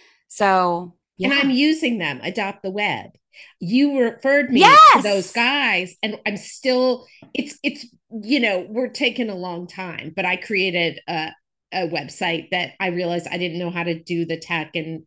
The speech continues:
Speaker 2: hopefully I'm gonna sell it. So you're my model for that.
Speaker 1: Yes.
Speaker 2: Mm-hmm. So, so to wrap up, your top three tips for bouncing back from failure. This is what Christina Nicholson of Media Maven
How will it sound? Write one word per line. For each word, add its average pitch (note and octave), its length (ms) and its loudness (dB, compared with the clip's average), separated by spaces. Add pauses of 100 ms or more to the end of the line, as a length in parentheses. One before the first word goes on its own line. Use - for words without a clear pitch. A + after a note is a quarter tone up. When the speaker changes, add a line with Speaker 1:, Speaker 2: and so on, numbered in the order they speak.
(100)
Speaker 2:
hopefully A3 420 -6
I'm G3+ 220 -2
gonna E3 180 -6
sell - 260 -14
it. - 140 -16
So - 140 -14
you're G#3 100 -10
my F#3 120 -8
model E3 280 -10
for F3 80 -10
that. - 160 -10 (580)
Speaker 1:
Yes. C#4 800 -2
Speaker 2:
Mm-hmm. G#3+ 720 -4 (280)
So, D4 560 0 (140)
so D4 800 -2 (140)
to C4 220 -2
wrap D4 360 -2
up, D#3+ 340 -2 (800)
your C4 220 -2
top D4+ 560 -8 (160)
three B3+ 640 -2
tips - 480 -6
for G3+ 160 -8
bouncing A#3 640 -6
back F#3 320 -6
from G3 200 -10 (140)
failure. F3 420 -4 (100)
This B3 240 -2
is - 180 -8
what - 200 -8
Christina B3+ 600 -6
Nicholson G#3 600 -6
of D#3 80 -12
Media A3+ 480 -4
Maven F3+ 440 -4